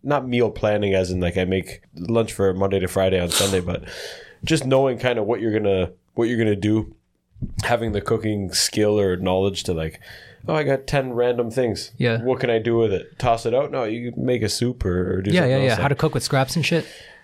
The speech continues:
Speaker 1: There's a lot of
Speaker 2: Yeah.
Speaker 1: little ways to, you know, for someone starting out that you can
Speaker 2: Yeah.
Speaker 1: s-, scrimp and save.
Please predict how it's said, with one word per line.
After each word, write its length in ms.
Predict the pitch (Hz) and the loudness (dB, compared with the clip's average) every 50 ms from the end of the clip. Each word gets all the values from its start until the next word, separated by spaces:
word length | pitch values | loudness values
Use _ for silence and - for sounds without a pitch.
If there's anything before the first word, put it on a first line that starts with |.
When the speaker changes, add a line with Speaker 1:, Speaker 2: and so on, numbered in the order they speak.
| _ _ | _ _
Speaker 1:
There's 180 | - 131 135 123 | 2 2 4 4
a 80 | 123 107 | 4 2
lot 640 | 101 98 92 95 101 107 113 113 113 113 113 113 | 2 2 2 2 4 4 4 6 6 6 6 4
of 460 | 110 107 104 98 92 - - - - - | 4 4 2 2 0 -4 -10 -12 -6 -4
Speaker 2:
Yeah. 140 | 139 127 120 | -2 0 2
Speaker 1:
little 280 | 127 139 139 127 123 113 | 4 4 4 4 4 4
ways 280 | 113 117 113 117 113 - | 4 4 4 2 0 -2
to, 440 | - - 101 90 85 82 82 87 85 - - - - 113 110 - - | 0 0 0 0 2 0 -2 -2 -4 -6 -10 -10 -10 -10 -10 -4 -2
you 100 | 127 107 | 0 2
know, 160 | 98 98 101 - - 139 | 2 0 -2 -8 -16 -14
for 340 | - - 117 110 107 104 101 | -2 0 2 2 2 2 0
someone 300 | - - 123 117 113 107 | 0 -2 0 0 0 -2
starting 320 | 104 - 123 107 90 98 | 0 0 0 0 2 2
out 140 | 101 113 113 | 2 2 2
that 100 | - 113 | 0 -2
you 60 | 107 - | -2 -2
can 240 | 101 90 90 85 - _ _ _ | -2 -4 -4 -8 -10 _ _ _
Speaker 2:
Yeah. 260 | 135 120 110 117 117 - - _ _ _ - | -2 0 0 -2 -4 -8 -14 _ _ _ -12
Speaker 1:
s-, 680 | - - - - - - - - - - - - - - - - | -6 -4 -2 0 0 0 0 0 0 0 -2 -2 -6 -8 -8 -2
scrimp 440 | - - - - - 135 139 139 151 | 0 0 0 2 2 0 0 2 0
and 140 | 139 113 | 0 0
save. 360 | - - 127 139 175 196 - | 2 2 4 4 4 2 -2